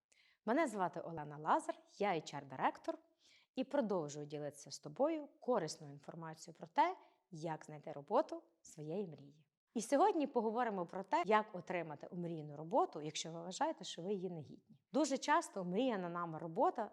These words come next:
завжди є десь там, так, за горизонтом, десь там вище, так. І ми, працюючи, навіть працюючи в компанії, ми завжди думаємо,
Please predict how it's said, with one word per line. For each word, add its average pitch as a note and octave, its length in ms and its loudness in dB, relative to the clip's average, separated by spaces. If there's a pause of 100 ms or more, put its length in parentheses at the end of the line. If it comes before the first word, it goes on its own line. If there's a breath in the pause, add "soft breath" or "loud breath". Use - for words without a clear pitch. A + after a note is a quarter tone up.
завжди F3 460 -2
є E3+ 200 -4
десь F#3+ 240 -4
там, C#3+ 260 -8 (140)
так, B3 240 0
за F3 100 -6
горизонтом, D#3+ 640 -8
десь F#3+ 180 -4
там F3 220 -8
вище, - 420 -14
так. A#3 200 -2 (320 loud breath)
І G3 100 0
ми, A#3+ 180 4
працюючи, G3 640 -4
навіть A#3+ 320 0
працюючи B3+ 460 0
в - 80 -14
компанії, E3 500 -2
ми D3+ 80 -10
завжди D3+ 300 -10
думаємо, F3 420 -2